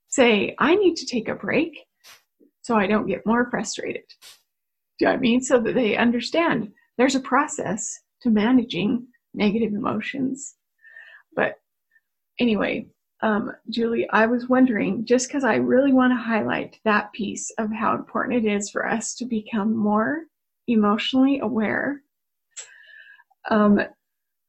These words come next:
I just think it helps so much when you use that little story that you tell about ice cream, about your personal experience and ice cream,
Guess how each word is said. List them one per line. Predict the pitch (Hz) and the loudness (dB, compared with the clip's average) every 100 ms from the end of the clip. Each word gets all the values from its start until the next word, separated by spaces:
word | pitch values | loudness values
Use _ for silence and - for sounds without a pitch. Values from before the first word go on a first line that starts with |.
| _ _ _ _ _ | _ _ _ _ _
I | 233 262 | 0 0
just | 262 285 | 0 -4
think | 302 277 - | -2 -2 0
it | 233 196 - - - | -2 -2 -6 -16 -8
helps | 247 226 - | -2 -2 -2
so | - 247 | 0 4
much | 240 220 - | 4 2 0
when | 226 214 | 2 2
you | 233 240 262 | 4 4 4
use | 294 277 247 240 - - | 2 2 2 -2 -8 -2
that | 220 - | -2 0
little | 294 311 | -4 -6
story | - 277 247 247 | -4 2 4 2
that | - | 0
you | 214 | -2
tell | 226 233 220 - | -2 0 0 0
about | 233 220 202 196 - - - | -2 -2 -2 -2 -6 -8 0
ice | 226 214 - | 2 0 -2
cream, | - - - 262 _ _ _ _ _ _ _ _ _ - | -10 -8 -8 -12 _ _ _ _ _ _ _ _ _ 0
about | 226 - 214 | 2 4 2
your | 214 220 220 226 277 - | 2 4 4 4 0 -4
personal | 254 220 277 277 | -4 -4 -2 -2
experience | 262 - 220 226 262 262 | -4 -4 0 2 0 0
and | 175 | -4
ice | - 196 208 | -2 -2 -4
cream, | - 247 269 | -2 0 0